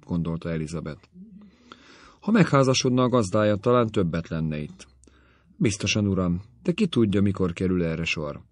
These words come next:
Nem tudom, ki volna méltó hozzá." mister Gardiner és a felesége elmosolyodtak. Elizabeth pedig nem állhatta meg, hogy meg ne jegyezze. "Mondhatom, nagy dicséret mister Darcynak, hogy így beszél róla."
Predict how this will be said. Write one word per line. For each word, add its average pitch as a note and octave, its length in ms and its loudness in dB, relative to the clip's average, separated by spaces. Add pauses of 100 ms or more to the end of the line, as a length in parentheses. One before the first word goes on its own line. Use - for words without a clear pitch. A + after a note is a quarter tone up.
(540)
Nem C3+ 180 4
tudom, F#2+ 440 2
ki G#2+ 120 -6
volna F#2 280 0
méltó E2 420 -2
hozzá." D2+ 460 -10 (1120)
mister C3 340 2
Gardiner B2+ 580 4
és A#2+ 140 0
a F2+ 40 -6
felesége G2+ 580 -2
elmosolyodtak. D#2 920 -6 (380)
Elizabeth A2+ 540 4
pedig C3 260 -2
nem A2+ 180 2
állhatta E2+ 400 -2
meg, A2+ 160 -2
hogy B2+ 180 -2
meg E2+ 200 0
ne E2 100 -2
jegyezze. D2+ 600 -8 (800)
"Mondhatom, D3+ 680 2
nagy C#3+ 160 4
dicséret G#2+ 500 0
mister G2 360 -4
Darcynak, F#2+ 540 -2
hogy F#2 140 -6
így F2+ 180 -4
beszél D#2+ 380 -6
róla." D2+ 340 -8